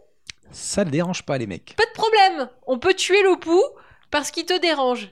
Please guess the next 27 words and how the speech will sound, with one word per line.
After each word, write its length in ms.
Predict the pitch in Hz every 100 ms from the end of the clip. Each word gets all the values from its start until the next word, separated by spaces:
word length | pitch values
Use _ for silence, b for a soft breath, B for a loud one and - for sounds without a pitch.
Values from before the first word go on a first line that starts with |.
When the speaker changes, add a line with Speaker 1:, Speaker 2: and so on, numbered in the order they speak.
| -
Speaker 2:
Donc, 400 | 240 277 - - _ - B B B B B B
j'ai 140 | - 262
demandé 320 | 302 311 330
quand 120 | 262
même 140 | 269 254
à 40 |
une 220 | 220 214
copine, 360 | 254 247 254 240
euh, 360 | 202 185 185
végane. 640 | 185 226 214 262 427 220 - _
Je 80 | 214
lui 60 | 101
ai 40 |
Speaker 1:
Ouais. 60 | 135
Speaker 2:
dit, « 120 | 277
Mais, 300 | 254 202 190
euh, 480 | 190 180 180 180 185
c'est 180 | - 214
pas 120 | 285
un 60 | 262
peu 100 | 196
chelou 380 | - 254 311 349
d'avoir, 360 | 233 220 208
euh, 140 | 196 185
enfin, 200 | 185 185
c'est, 260 | - 190
c'est 540 | 175 - 151 156 151